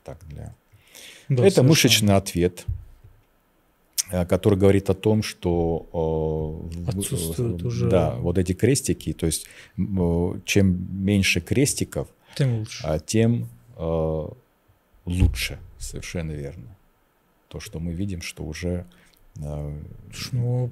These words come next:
Speaker 2: п-,
Speaker 1: нету,
Speaker 2: прилично у нее
Speaker 1: да,
Speaker 2: прямо так вот
Speaker 1: нету эти, этих болей.
Speaker 2: поменялось.
Speaker 1: Окклюзионный индекс поменялся. Э, и, пожалуйста, до и после. Было до,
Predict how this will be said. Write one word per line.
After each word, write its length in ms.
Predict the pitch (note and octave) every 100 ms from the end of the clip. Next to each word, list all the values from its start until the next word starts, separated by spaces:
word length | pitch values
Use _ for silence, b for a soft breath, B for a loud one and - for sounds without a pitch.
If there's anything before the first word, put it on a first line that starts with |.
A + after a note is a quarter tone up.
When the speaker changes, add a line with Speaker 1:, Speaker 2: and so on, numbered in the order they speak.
| -
Speaker 2:
п-, 60 |
Speaker 1:
нету, 180 | D3+ F3+
Speaker 2:
прилично 500 | D#3+ D#3+ C#3+ - D3
у 40 | C3+
нее 200 | B2+ A2+
Speaker 1:
да, 220 | F2 E2+
Speaker 2:
прямо 180 | A2 G#2+
так 180 | G#2+ G2+
вот 60 |
Speaker 1:
нету 320 | E2+ F#2 F#2 E2+
эти, 300 | E2 D#2+ -
этих 340 | E2+ - D#2+
болей. 300 | D#2+ D#2+ D2
Speaker 2:
поменялось. 600 | A#2+ A#2+ A#2 A2 A2 A2
Speaker 1:
Окклюзионный 640 | G#2+ - C#3 E3 E3 A#2
индекс 320 | G2+ G2 F#2 -
поменялся. 800 | F#2 F2+ F2 E2 D#2+ - E2 - b b b b b b b b _ _ _
Э, 160 | C3 B2
и, 280 | D3 F#3 A3
пожалуйста, 520 | G#3+ C3+ B2 - G2
до 200 | F#2+ D3
и 80 | F3
после. 600 | - F#2 - - D2+ D#2+ B B -
Было 280 | G2+ G2
до, 400 | F2+ G2 D#3 F#3+